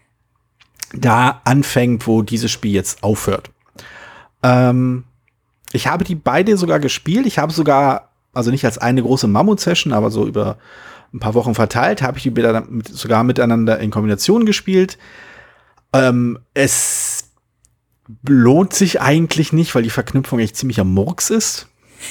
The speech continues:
Also man trä-, also es, ich war sehr enttäuscht. Man trägt wirklich nur eine oder zwei Karten, äh, aus dem, aus dem Spielresultat dieses Spiels in das nächste über.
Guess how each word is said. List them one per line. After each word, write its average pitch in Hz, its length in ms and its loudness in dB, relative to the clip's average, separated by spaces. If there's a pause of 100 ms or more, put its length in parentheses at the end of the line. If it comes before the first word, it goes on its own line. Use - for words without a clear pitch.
Also 110 180 -4
man 107 160 2
trä-, - 280 2
also 120 200 2
es, 123 260 2
ich 135 160 0
war 127 260 0
sehr 110 340 2
enttäuscht. 95 440 -4
Man 98 100 -2
trägt - 300 -4
wirklich 110 260 0
nur 110 360 0
eine 110 500 0
oder 104 220 -2
zwei 127 300 0
Karten, 110 600 -2 (440)
äh, 101 380 2 (420)
aus - 200 -2
dem, 104 200 0
aus - 160 -4
dem 98 140 -4
Spielresultat 110 920 0
dieses 123 260 2
Spiels 107 440 0
in 107 100 -4
das 95 160 -4
nächste 107 300 0
über. 175 380 2